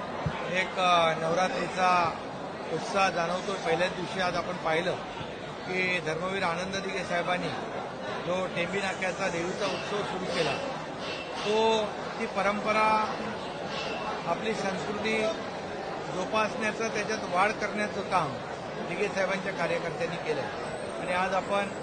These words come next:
आजच्या दिवसाची तमाम ठाणेकर आतुरतेने वाट पाहत असतात, कारण आगमनाची मिरवणूक एवढी भव्य दिव्य असते की या, आ, मिरवणुकीत कुणालाही बोलवावं लागत नाही.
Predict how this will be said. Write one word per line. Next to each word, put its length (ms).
आजच्या 240
दिवसाची 600
तमाम 220
ठाणेकर 600
आतुरतेने 580
वाट 120
पाहत 120
असतात, 380
कारण 220
आगमनाची 540
मिरवणूक 440
एवढी 180
भव्य 280
दिव्य 260
असते 300
की 260
या, 80
आ, 280
मिरवणुकीत 520
कुणालाही 400
बोलवावं 480
लागत 160
नाही. 360